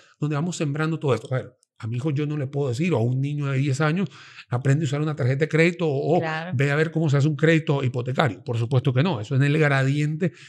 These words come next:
Speaker 1: de la adultez en estos momentos. Pero creo que también ahí es donde podríamos estar poniendo nuestro granito de arena, todos nosotros,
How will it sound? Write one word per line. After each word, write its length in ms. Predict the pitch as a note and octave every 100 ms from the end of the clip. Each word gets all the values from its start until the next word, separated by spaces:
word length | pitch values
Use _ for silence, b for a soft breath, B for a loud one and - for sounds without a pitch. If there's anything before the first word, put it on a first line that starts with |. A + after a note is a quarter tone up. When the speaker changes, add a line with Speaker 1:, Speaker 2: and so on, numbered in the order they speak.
| B -
Speaker 1:
de 160 | B2
la 180 | B2 B2
adultez 640 | C#3 B2+ B2 B2 C#3 C3+
en 100 | C3+
estos 160 | B2+ A#2
momentos. 440 | A2+ G3+ C3 A2 b b b b b
Pero 500 | - C3+ C3+ C#3 - _
creo 180 | D#3+ F3
que 60 | F#3+
también 280 | D3 D3+ G#3
ahí 140 | D3+
es 60 | E3
donde 400 | E3 D3+ C#3+ - _ -
podríamos 440 | C#3+ C3+ D3 E3
estar 340 | C3+ C#3+ D#3+ F3
poniendo 400 | C#3+ D3+ D#3+ E3+
nuestro 260 | C#3 D3 C#3
granito 340 | C3 C#3 D#3+
de 60 | E3+
arena, 280 | D3 D#3+ F3+ C3+ -
todos 260 | - C#3 C#3+
nosotros, 460 | D#3+ C#3 C#3+ -